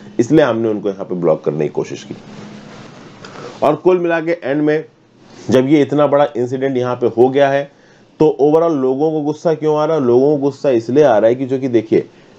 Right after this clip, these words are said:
afspa के चलते यहाँ पे Armed Forces Protected हैं। अब चूंकि Armed Forces Protected हैं, तो इस incident के लिए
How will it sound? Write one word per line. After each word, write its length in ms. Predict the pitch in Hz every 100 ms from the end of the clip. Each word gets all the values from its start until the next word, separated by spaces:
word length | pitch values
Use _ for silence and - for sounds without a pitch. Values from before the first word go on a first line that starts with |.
| -
afspa 460 | 131 135 - 185 175
के 80 | 165
चलते 400 | 156 135 165 156
यहाँ 200 | 139 139
पे 180 | 165 -
Armed 300 | 120 131 135
Forces 420 | 123 123 120 131
Protected 580 | - 107 98 - 92 85
हैं। 60 |
अब 100 | 85 -
चूंकि 300 | 143 160 196
Armed 240 | 170 147 143
Forces 360 | 139 127 127
Protected 520 | 120 113 120 117 139
हैं, 80 | 135
तो 100 | 135
इस 360 | 135 139 143 -
incident 520 | 117 123 123 117 135 131
के 120 | 113
लिए 260 | 98 117